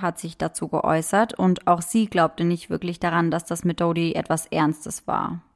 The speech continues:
Sie telefonierte noch am Freitag, dem neunundzwanzigsten August, mit ihrer kleinen Schwester und sagt, dass sie eher das Gefühl hatte, dass die Beziehung gerade nicht so gut laufen würde.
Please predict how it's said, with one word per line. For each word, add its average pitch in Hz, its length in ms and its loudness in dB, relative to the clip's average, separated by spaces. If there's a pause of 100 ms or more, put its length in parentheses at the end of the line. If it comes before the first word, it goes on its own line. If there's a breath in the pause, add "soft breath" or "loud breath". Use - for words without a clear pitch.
(240)
Sie 202 360 0
telefonierte 208 640 2
noch 190 140 4
am 165 140 2
Freitag, 196 600 2
dem 185 140 4
neunundzwanzigsten 185 920 2
August, 202 600 -2
mit 240 160 4
ihrer 247 180 0
kleinen 247 300 4
Schwester 247 480 4
und 202 220 4
sagt, 196 600 2
dass 196 180 2
sie 190 120 0
eher 208 200 6
das 202 200 0
Gefühl 190 400 0
hatte, 180 260 2
dass 180 180 -2
die 175 100 -6
Beziehung 165 760 0
gerade 160 440 -2
nicht 170 420 2
so - 120 -8
gut - 280 -8
laufen - 440 -2
würde. 180 380 -4